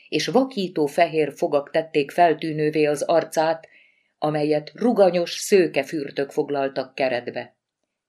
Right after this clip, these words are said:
„Köszi, kislány.” Sue úgy vette át a papírt, mint egy váltófutó a stafétabotot, miközben már is tovább sietett a folyosón.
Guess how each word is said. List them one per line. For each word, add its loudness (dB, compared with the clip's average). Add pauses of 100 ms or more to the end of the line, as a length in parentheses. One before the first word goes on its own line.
„Köszi, 4
kislány.” -6 (640)
Sue -2
úgy 0
vette 2
át 0
a 0
papírt, -2 (220)
mint -4
egy 4
váltófutó 2
a 2
stafétabotot, 0 (300)
miközben 4
már 6
is -2
tovább 6
sietett -2
a -2
folyosón. -8